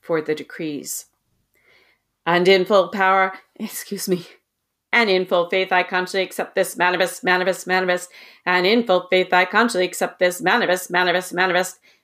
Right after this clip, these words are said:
And in full faith, I consciously accept this manifest, manifest, manifest.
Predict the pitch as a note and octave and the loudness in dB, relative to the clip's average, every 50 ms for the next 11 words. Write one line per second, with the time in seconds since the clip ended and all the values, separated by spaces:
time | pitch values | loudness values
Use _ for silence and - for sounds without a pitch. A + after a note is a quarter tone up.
0 | _ _ F#3+ G#3+ A3+ E3 E3 F#3 F#3 F#3 - F#3 F#3 F#3 - F#3 F#3 F#3 - F#3 | _ _ 0 0 2 2 0 0 0 0 0 0 0 2 0 0 0 2 2 0
1 | F3+ F3+ - F#3 F#3 F#3 - F#3+ F#3 F3+ - - F#3 - - - F#3 F#3 F#3 - | 0 0 0 -2 -2 0 -2 -2 -2 -4 -2 -4 -6 -6 -2 -2 -2 -2 -2 -4
2 | - D3+ E3 F3+ F3+ F3+ F3+ E3+ - - F3+ F#3 F3 F3+ F3 F3+ F3 - - F#3 | -2 -2 0 2 2 0 0 -2 -4 -2 0 0 2 2 0 -2 -4 -2 -2 0
3 | F#3 F3+ F3+ F3+ E3+ E3+ - | 0 2 0 0 -2 -4 -10